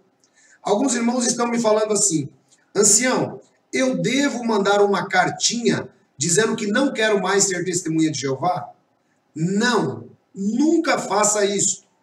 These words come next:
Porque quando você faz isso, você está renunciando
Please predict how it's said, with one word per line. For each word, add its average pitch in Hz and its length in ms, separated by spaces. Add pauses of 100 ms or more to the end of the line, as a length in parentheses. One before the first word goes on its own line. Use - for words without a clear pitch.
(600)
Porque 214 600
quando 294 340
você 190 300
faz 131 240
isso, - 420 (400)
você - 200
está 202 300
renunciando 240 1300